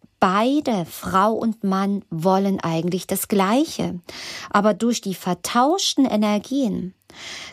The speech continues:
können sie nicht zusammenkommen oder s-, kommen zusammen und sind unglücklich, weil die Frau den Mann lebt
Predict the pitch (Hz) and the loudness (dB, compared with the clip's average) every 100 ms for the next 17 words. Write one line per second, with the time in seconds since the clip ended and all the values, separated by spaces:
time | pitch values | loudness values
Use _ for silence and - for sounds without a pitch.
0 | _ - - 254 294 320 294 254 254 - | _ -2 4 6 6 4 4 2 2 0
1 | - 220 196 202 208 202 - 226 247 - | -4 -2 0 0 0 -2 0 2 4 2
2 | 196 196 180 - - 226 254 311 294 269 | 2 2 0 -6 0 4 4 4 2 0
3 | 240 220 226 214 202 202 190 247 339 349 | 0 2 2 2 0 0 2 4 6 6
4 | 190 160 - 165 180 180 190 - - - | 4 0 0 -2 2 0 0 -6 -20 -2
5 | 214 185 - 196 190 175 156 156 160 165 | 2 2 4 4 6 4 4 2 2 4
6 | 180 254 311 - | 4 2 0 -6